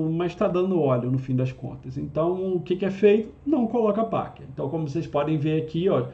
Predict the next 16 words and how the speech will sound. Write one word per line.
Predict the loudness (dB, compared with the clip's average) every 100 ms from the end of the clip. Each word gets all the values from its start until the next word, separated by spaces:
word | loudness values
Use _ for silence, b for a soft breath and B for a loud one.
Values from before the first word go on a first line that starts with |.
| B B
é | 4 4
o | 4
tipo | 0 -2 0
de | -4
instalação | -2 0 0 0 0
aberta, | 4 4 4 0 -18 -14
tá? | -10 -4
Em | -2
relação | 2 4 4 2 2 2
a | 0
tipos | -2 -4 0 0
de | 0
instalação | -2 0 2 0 -2 2 2 0 B B B B
do | -2
gás | 2 2 2
lift | -2 0 -2 -4 -2 -2